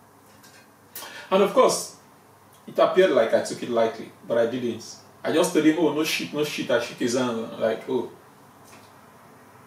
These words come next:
As time went on, I realized that this guy was just a monitoring spirit in my life. This same guy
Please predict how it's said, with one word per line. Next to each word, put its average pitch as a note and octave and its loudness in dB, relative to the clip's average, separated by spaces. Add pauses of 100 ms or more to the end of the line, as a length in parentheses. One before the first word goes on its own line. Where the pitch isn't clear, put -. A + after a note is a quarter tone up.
(840)
As - -4
time F#4 2
went A3+ 4
on, B2 -2 (540)
I F#3+ 4
realized F3 0
that C#3 0
this E4+ 2
guy F3+ 4
was C3+ 0
just C#3 -2
a A2+ -2
monitoring A2 -4
spirit G#2+ -6
in G2+ -14
my G2+ -12
life. G2+ -8 (720)
This G#3+ 0
same F3 0
guy C3 -4